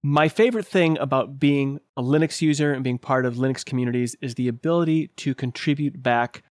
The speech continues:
to others. It, uh, really gives you a good feeling, at least for me, when I can help somebody else out solve a problem or do something new with their computer. I know, Matt, you've been around a long time in the Linux world. I heard that you have been doing some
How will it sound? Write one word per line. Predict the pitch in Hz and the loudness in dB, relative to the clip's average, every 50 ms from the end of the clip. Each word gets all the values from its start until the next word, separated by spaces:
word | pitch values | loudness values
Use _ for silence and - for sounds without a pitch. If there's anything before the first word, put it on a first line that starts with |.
| - | -14
to | - - - 143 135 - | -6 0 0 2 2 0
others. | - 127 113 110 95 85 85 - - - _ _ - | -2 -6 -4 -4 -4 -6 -8 -10 -14 -18 _ _ 0
It, | 147 139 139 | 2 4 4
uh, | 131 135 | 4 4
really | 143 180 220 226 | 6 6 6 6
gives | 196 208 170 170 | 4 2 2 2
you | 175 | 2
a | 147 | 4
good | 156 151 143 | 2 2 0
feeling, | - - 151 139 139 143 143 135 - | 0 0 0 2 2 0 0 -2 -6
at | - - | -8 -8
least | 135 120 - _ | -8 -8 -10 _
for | _ - - 131 131 | _ -6 -4 -2 0
me, | 139 160 208 208 175 143 131 127 127 127 _ | 0 2 4 4 4 4 4 2 0 -4 _
when | - 135 135 135 | -4 0 2 2
I | 143 139 | 2 2
can | - 147 | 0 -2
help | 135 107 135 143 135 - | -2 -2 -2 -2 -2 -2
somebody | - - 151 147 143 139 139 | 0 0 0 2 2 2 2
else | 131 131 127 - | 0 0 0 0
out | 135 127 123 - - _ _ _ - | 0 0 0 0 -2 _ _ _ -18
solve | - - - 170 170 170 165 165 | -10 -2 2 4 6 6 4 2
a | |
problem | 151 - - 143 139 135 131 131 131 131 135 - | 0 0 2 2 2 4 2 2 0 0 -2 -2
or | - 151 139 127 120 117 120 113 - _ | -2 -2 0 0 0 0 -2 -4 -4 _
do | - 170 175 | 0 0 2
something | - - 170 151 - 156 143 139 135 | 2 2 0 2 2 2 2 2 2
new | 139 135 135 135 127 | 2 4 4 2 2
with | 123 127 123 - | 0 -2 -6 -6
their | 120 117 | -6 -8
computer. | - 113 110 - 113 98 92 85 107 - _ - - | -8 -8 -8 -6 -6 -6 -6 -8 -12 -14 _ -2 2
I | 156 | 4
know, | 165 170 165 | 4 6 6
Matt, | 156 156 156 156 - - | 6 4 4 2 2 -2
you've | 180 160 165 151 | -2 -2 -2 0
been | 147 151 147 147 143 143 - - | 2 4 4 4 4 2 0 0
around | 131 120 123 131 131 131 135 127 | -2 0 2 2 2 2 2 0
a | 120 | -2
long | 117 117 123 131 135 139 143 | -2 0 0 2 2 0 0
time | 135 - 147 139 135 135 139 139 139 139 135 - _ - | -2 0 0 2 2 2 2 2 0 0 -2 -4 _ -4
in | - 139 127 127 123 123 123 120 113 - | -2 0 0 2 0 0 -2 -4 -6 -10
the | - 139 127 120 120 117 | -8 -4 -4 -2 -2 -2
Linux | 123 127 139 135 135 131 - - | 0 0 2 2 0 0 -4 -4
world. | 143 135 131 127 127 127 123 127 123 - _ _ _ | -2 0 0 2 0 0 -2 -4 -8 -10 _ _ _
I | - 135 139 | 0 0 0
heard | 123 107 - 196 214 220 190 147 135 135 135 131 _ - | 0 0 0 2 4 4 4 4 4 2 0 -4 _ -6
that | 135 127 | -4 -4
you | 135 135 170 | 0 2 2
have | 175 160 | 2 2
been | 156 147 139 | 2 0 2
doing | 139 139 139 139 139 | 2 2 0 0 -2
some | - - 139 131 123 120 117 | -2 -2 0 0 0 0 -2